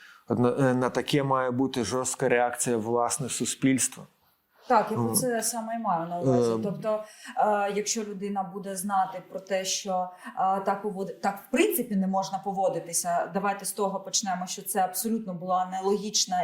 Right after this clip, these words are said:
Speaker 2: і дика ситуація, так? Як би вже там не сталося. Але, е, до військового, до людини, яка віддала там декілька років свого життя навіть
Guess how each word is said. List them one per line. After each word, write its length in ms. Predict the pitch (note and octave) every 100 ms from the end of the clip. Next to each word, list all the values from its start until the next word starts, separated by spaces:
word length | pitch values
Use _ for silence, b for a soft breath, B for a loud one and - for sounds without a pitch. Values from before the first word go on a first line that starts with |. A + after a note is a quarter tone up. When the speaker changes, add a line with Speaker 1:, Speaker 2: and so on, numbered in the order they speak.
| -
Speaker 2:
і 140 | F#3+ F#3
дика 340 | D#3 A#3 G#3+
ситуація, 680 | F#3 F#3 F#3+ E3 D#3 - E3
так? 220 | G#3+ A#3+ B3+ B B
Як 380 | F#3 A3 G#3 F#3+
би 60 | E3
вже 180 | E3
там 160 | E3 D#3+
не 80 | D#3
сталося. 560 | - - - - - B B B B B3
Але, 500 | - - G3 G3+ A3
е, 800 | A3+ A3 G#3 - G#3 G3+ G3 F#3+
до 160 | F3+ B3
військового, 800 | A#3+ - - A3+ G3 F3+ F3+ F3+
до 200 | E3+ F#3+
людини, 380 | F#3+ F#3 F#3+ F3+
яка 600 | F3 F3 F#3 F#3 F3 E3+ E3+
віддала 600 | E3 F#3 F3+ F3 - -
там 220 | E3 E3 E3+
декілька 640 | G3 F#3 E3+ F3+ F3 F3
років 340 | F#3+ F#3+ F3
свого 380 | - - F#3 F#3+
життя 360 | F3+ - G3 F3+
навіть 260 | F#3+ F#3